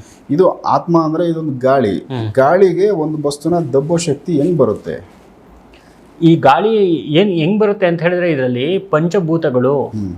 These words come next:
Speaker 2: ಅಪಂಚಭೂತಗಳು, ಪಂಚಭೂತಗಳು ಅಂದ್ರೆ ನಾವು ಸೃಷ್ಟಿಯಾಗಿರೋದು
Speaker 1: ಹ್ಮ್.
Speaker 2: ಅಗ್ನಿ, ಭೂಮಿ, ವಾಯು, ಜಲ, ಆಕಾಶ,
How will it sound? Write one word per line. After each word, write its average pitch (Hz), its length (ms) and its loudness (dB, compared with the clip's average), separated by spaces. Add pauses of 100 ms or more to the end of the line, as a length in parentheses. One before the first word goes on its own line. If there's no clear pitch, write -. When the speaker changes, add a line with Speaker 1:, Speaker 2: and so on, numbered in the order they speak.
(100)
Speaker 2:
ಅಪಂಚಭೂತಗಳು, 139 1120 0 (320)
ಪಂಚಭೂತಗಳು 185 680 2
ಅಂದ್ರೆ 202 340 -2
ನಾವು 143 180 -2 (100)
ಸೃಷ್ಟಿಯಾಗಿರೋದು 147 800 -2
Speaker 1:
ಹ್ಮ್. 190 320 -14 (280)
Speaker 2:
ಅಗ್ನಿ, 160 400 2
ಭೂಮಿ, 175 420 0
ವಾಯು, 151 400 -2
ಜಲ, 139 260 -2
ಆಕಾಶ, 135 420 -2